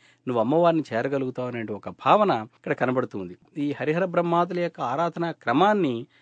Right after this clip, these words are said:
రెండో శ్లోకంలో చెప్తూ, "తనీయాంసం పాంసుం తవ చరణ పంకేరుహ భవం విరించి సంచిన్వన్ విరచయతి లోకాన వికలం వహత్యేనం శౌరిః కథమపి సహస్రేణ శిరసాం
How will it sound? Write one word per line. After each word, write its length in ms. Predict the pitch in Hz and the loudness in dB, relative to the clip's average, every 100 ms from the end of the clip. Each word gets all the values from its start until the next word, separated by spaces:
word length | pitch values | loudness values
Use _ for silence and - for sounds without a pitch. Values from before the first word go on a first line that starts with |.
| _ - | _ -4
రెండో 220 | 139 190 | 0 2
శ్లోకంలో 440 | 185 190 165 160 160 | 0 -2 -2 0 -2
చెప్తూ, 480 | - 120 - 247 196 _ _ _ 123 | -4 -10 -6 -8 -8 _ _ _ 2
"తనీయాంసం 1000 | 135 190 220 220 190 190 180 190 208 208 | 4 6 4 4 4 4 0 -2 -2 -2
పాంసుం 540 | 139 147 160 156 110 101 _ _ _ - | -2 -2 -2 -4 -4 -8 _ _ _ -4
తవ 220 | 135 185 185 | 0 0 2
చరణ 240 | 139 165 196 | 2 2 0
పంకేరుహ 800 | 180 117 117 147 170 185 175 160 | -4 -6 -4 -4 -2 -2 -2 -4
భవం 420 | - 127 113 104 - _ | -6 -6 -6 -8 -14 _
విరించి 580 | 120 117 139 143 - 226 - _ _ - | -6 -2 -2 -2 -6 -12 -12 _ _ -6
సంచిన్వన్ 800 | 127 127 - 151 147 156 208 | -4 -2 0 0 2 0 -2
విరచయతి 580 | 175 120 170 202 196 185 | -2 -2 0 0 -2 -2
లోకాన 540 | 170 135 139 139 139 131 | 0 0 0 0 0 -2
వికలం 460 | 110 - 101 95 _ _ _ _ - | -4 -6 -8 -10 _ _ _ _ -2
వహత్యేనం 840 | 123 151 - - 135 127 120 113 | 0 0 -2 -2 0 0 0 -4
శౌరిః 480 | - 113 143 165 117 - _ _ | -6 -2 0 0 -4 -16 _ _
కథమపి 540 | 156 160 208 185 - 131 | 0 4 4 2 0 -4
సహస్రేణ 720 | 127 143 - 170 180 196 190 | -2 -2 -4 -2 0 0 0
శిరసాం 580 | 170 151 127 127 107 | -2 -4 -4 -6 -8